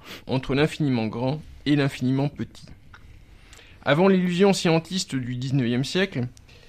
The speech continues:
euh, qui supposait après Descartes qu'en édifiant petit bout par petit bout la connaissance, on finirait par tout savoir, Pascal annonce que la science n'est pas achevable, et qu'une démarche scientifique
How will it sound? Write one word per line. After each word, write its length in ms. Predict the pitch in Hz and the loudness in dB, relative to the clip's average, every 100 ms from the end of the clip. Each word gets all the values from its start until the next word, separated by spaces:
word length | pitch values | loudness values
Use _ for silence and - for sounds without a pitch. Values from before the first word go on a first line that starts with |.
| - - - - | -20 -20 -8 -2
euh, 240 | 123 117 | 0 0
qui 220 | 123 143 | -2 -8
supposait 380 | - 135 160 156 | -6 0 4 4
après 200 | 143 151 | 4 2
Descartes 480 | 143 131 165 160 - | 0 4 4 4 2
qu'en 160 | 123 | 0
édifiant 560 | 139 143 143 - 160 160 | 0 0 -4 2 6 4
petit 340 | 160 135 - | 2 -6 -6
bout 200 | 131 151 | -6 -4
par 220 | 156 123 - | -2 -4 -4
petit 260 | 131 - | -8 -6
bout 100 | 139 | 0
la 100 | 131 | 0
connaissance, 640 | 120 123 123 - 156 160 | 2 0 0 2 2 2
on 100 | 104 | -2
finirait 420 | - - 110 127 131 | -4 -2 -2 -2 -4
par 220 | 113 - | 0 2
tout 140 | 143 | 2
savoir, 640 | - 92 113 120 92 - - - - - | 0 -4 0 0 0 -2 -10 -14 -14 -2
Pascal 360 | 147 165 - 175 | 2 4 4 4
annonce 360 | 139 139 170 - | 6 4 2 0
que 100 | 120 | -2
la 100 | 120 | -2
science 480 | - 127 156 - | 0 0 0 -2
n'est 200 | - 143 | 0 0
pas 260 | 135 139 131 | 2 0 0
achevable, 580 | 127 135 113 101 85 - - - - - | -2 -2 -2 -2 -4 -10 -14 -20 -14 -6
et 120 | 127 | -2
qu'une 200 | 156 151 | 2 4
démarche 460 | 151 170 165 - 139 | 6 6 6 4 -2
scientifique 680 | - 185 175 156 165 156 | 2 2 2 -2 -6 -6